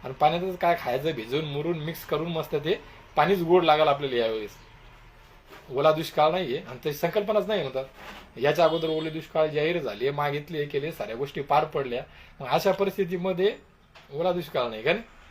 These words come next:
त्याला नसेल ओला दुष्काळ, आपल्याला माहिती आहे आपल्याला ओला दुष्काळ आहे, आपल्याला पाणी आहे. या पाण्यातच स्वयंपाक पाणी, खड्डं, काय जे करायचं ते तिखट, मीठ भेटलं तर ठीक आहे. असतील कोणाच्या वावरातल्या मिरच्या आणा करून, ठेचा बिचा घाला तिच्यात,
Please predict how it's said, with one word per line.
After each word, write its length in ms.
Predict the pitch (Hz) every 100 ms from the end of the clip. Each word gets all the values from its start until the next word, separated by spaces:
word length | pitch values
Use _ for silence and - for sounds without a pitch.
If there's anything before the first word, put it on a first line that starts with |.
| - - - - - - - - - - - -
त्याला 220 | 156 147 165
नसेल 260 | 170 214
ओला 180 | 165 170
दुष्काळ, 320 | 170 143 180 - - - -
आपल्याला 320 | 139 180 175
माहिती 200 | 180 160
आहे 60 |
आपल्याला 220 | 151 160 156
ओला 100 | 151
दुष्काळ 300 | 147 - 117
आहे, 100 | 131
आपल्याला 240 | 135 135
पाणी 260 | 151 165 165
आहे. 80 | 208 - - -
या 60 | 120
पाण्यातच 460 | - 131 143 165 160
स्वयंपाक 300 | 123 143 139
पाणी, 260 | 143 143
खड्डं, 340 | 147 - 139 160
काय 400 | - - 120 131
जे 120 | 139
करायचं 360 | 143 131 131
ते 160 | 139 143 143
तिखट, 260 | 135 139 139
मीठ 160 | 139 160 - - -
भेटलं 300 | 113 120 131
तर 40 | 139
ठीक 300 | 165 165 147
आहे. 120 | 165
असतील 260 | - - 135
कोणाच्या 260 | 143 131 131
वावरातल्या 240 | 135 127
मिरच्या 360 | 131 131 143 123
आणा 200 | 139 147
करून, 300 | 143 139 180 - - _ _
ठेचा 280 | 123 117 135
बिचा 280 | 131 135 147
घाला 260 | - 117 139
तिच्यात, 280 | 139 147